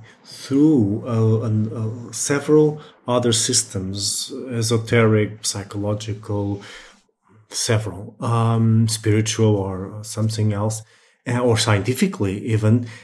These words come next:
and they don't explain astrology by itself. And any form of knowledge, such as astrology,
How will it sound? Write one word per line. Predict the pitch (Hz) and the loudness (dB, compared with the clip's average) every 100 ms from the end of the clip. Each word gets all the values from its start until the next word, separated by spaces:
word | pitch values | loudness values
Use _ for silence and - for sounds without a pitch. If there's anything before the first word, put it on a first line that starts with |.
| _ | _
and | 127 131 139 139 - _ _ _ _ _ - | -2 0 0 -2 -8 _ _ _ _ _ -6
they | 127 | 0
don't | 123 135 123 | 2 2 0
explain | - - 120 110 | -6 -2 2 2
astrology | 110 - 98 95 | 0 -4 -6 -6
by | 98 92 | -6 -6
itself. | - 180 107 - - | -2 2 2 -2 -8
And | 107 110 107 107 - _ _ | 0 2 0 -4 -16 _ _
any | 139 165 | -2 0
form | - 131 110 | 4 4 6
of | 113 | 4
knowledge, | 127 107 92 - - _ _ _ _ _ _ _ _ _ _ _ _ _ | 2 2 0 -8 -16 _ _ _ _ _ _ _ _ _ _ _ _ _
such | - - 113 110 | -12 -6 -4 -2
as | 95 | -4
astrology, | 92 - 104 104 98 92 | -6 -4 -2 -2 -4 -10